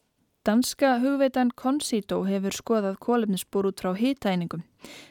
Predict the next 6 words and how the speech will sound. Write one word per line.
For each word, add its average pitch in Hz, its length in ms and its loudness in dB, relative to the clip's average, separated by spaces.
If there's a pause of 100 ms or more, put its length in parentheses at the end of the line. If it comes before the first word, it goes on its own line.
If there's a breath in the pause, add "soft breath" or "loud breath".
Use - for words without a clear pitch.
(140 loud breath)
Kartöflur, 247 760 2
hafragrjón, 240 720 2 (180 loud breath)
hnetur, 233 540 0 (100)
baunir 226 480 2
og 208 160 -4
pasta 226 480 -2